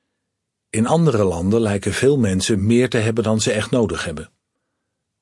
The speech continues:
Alleen een regering die macht heeft over de hele wereld kan de hulpbronnen van de aarde eerlijk verdelen. In Prediker vier vers één staat:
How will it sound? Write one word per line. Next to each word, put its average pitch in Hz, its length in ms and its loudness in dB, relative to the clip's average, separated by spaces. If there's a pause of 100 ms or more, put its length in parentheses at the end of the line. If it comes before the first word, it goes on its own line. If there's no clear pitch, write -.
(220)
Alleen 147 420 2
een 123 220 4
regering 104 640 0
die 95 120 -2
macht 123 300 -2
heeft 101 240 0
over 101 240 0
de 101 80 0
hele 90 300 0
wereld 135 680 0 (120)
kan 127 180 0
de 120 80 4
hulpbronnen 113 540 2
van 98 160 -2
de 95 100 -2
aarde 98 340 -2
eerlijk 92 340 -2
verdelen. 82 520 -6 (1500)
In 90 200 -6
Prediker 101 440 -2
vier 107 240 2
vers 90 220 -4
één 117 220 0
staat: 87 440 -8